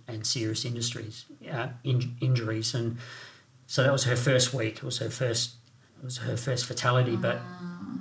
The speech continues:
Speaker 1: you know, she'd come into work that day. She'd left her two daughters at home with their dad, who were the same age as my girls.
Speaker 2: Mm-hmm.
Speaker 1: And such was it had the impact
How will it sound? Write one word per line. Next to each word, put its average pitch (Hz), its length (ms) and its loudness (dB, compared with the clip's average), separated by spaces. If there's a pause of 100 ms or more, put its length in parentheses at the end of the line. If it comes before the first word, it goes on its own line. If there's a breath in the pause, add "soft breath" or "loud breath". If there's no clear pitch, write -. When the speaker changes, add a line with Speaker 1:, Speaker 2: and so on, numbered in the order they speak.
(140)
Speaker 1:
you 135 100 0
know, 123 180 4
she'd 127 200 0
come 143 160 4
into 127 140 4
work 127 240 6
that - 180 -2
day. 113 220 2
She'd 113 240 -2
left 113 260 -2
her 110 180 -4 (200)
two 127 200 -2
daughters 120 640 -2 (1120 soft breath)
at 117 160 -4
home 117 600 2 (180)
with 123 120 -4
their 120 120 0
dad, 110 460 0 (960 loud breath)
who 123 120 -8
were 117 60 -6
the 113 100 -2
same 113 320 4
age 113 180 2
as - 120 2
my 117 200 0
girls. 117 600 -2
Speaker 2:
Mm-hmm. 175 320 -4
Speaker 1:
And 110 400 0 (880 loud breath)
such - 380 2
was 123 160 2
it 123 140 0
had 120 240 -2
the 117 120 -2
impact 123 500 0